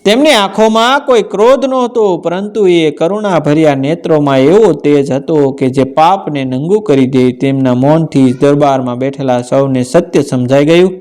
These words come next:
સેનાપતિની અંદર વર્ષોથી છુપાયેલો અહંકાર, તેની ક્રૂરતા, તેની લાલસા, બધું જાણે એક સાથે બહાર આવી ગયું.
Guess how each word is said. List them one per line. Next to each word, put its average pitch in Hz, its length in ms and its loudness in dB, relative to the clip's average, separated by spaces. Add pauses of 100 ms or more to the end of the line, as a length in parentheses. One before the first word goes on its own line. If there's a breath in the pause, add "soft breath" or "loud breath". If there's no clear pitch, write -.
(1800 soft breath)
સેનાપતિની 220 680 0
અંદર 214 300 2
વર્ષોથી 175 580 -2
છુપાયેલો 165 480 0
અહંકાર, 160 460 0
તેની 147 280 -8
ક્રૂરતા, 160 440 -2
તેની 139 280 -4
લાલસા, 151 500 2
બધું 139 340 -6
જાણે 135 300 -6
એક 180 240 0
સાથે 131 320 -6
બહાર 120 360 -4
આવી 120 220 -2
ગયું. 120 280 -4